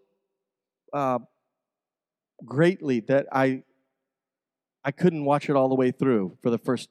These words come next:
for the first time I watched it. I really, really struggled to watch it. I didn't wanna watch it. And then I made myself go back again and watch it. And I had to, I had to go ba-, back again about five times just to finish it.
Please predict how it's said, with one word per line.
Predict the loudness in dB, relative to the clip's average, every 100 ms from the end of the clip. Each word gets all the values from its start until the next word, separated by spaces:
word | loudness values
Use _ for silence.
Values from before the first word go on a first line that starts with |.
| _
for | -4
the | -2
first | -4
time | -4 -2
I | -2
watched | -2 -4 -6
it. |
I | -6
really, | -2 0 0 0
really | -2 -2 -2
struggled | -2 -4 -4 -4
to | -2
watch | 0 -2 -6
it. | -6
I | -4
didn't | -4 -4 -10 _ _ _ _
wanna | 2 2 2
watch | -2 -8 -10 -16
it. | -18 _ _ _ _ _ _ _
And | -2
then | 0
I |
made | 0 0
myself | -2 -2 -4
go | -2 0
back | 0 -2
again | -2 -2 -2
and | -2
watch | -6 -6
it. | -12 -12 -4
And | 0
I | 0
had | 0
to, | 0 2
I | 2
had | 2
to | 2
go | 4
ba-, | 4 0
back | 0 0 0
again | -4 -2 -2
about | 2 0 2
five | 0 0 0
times | -2 -2 -2
just | -4
to | -2
finish | -2 -2 -2
it. | -6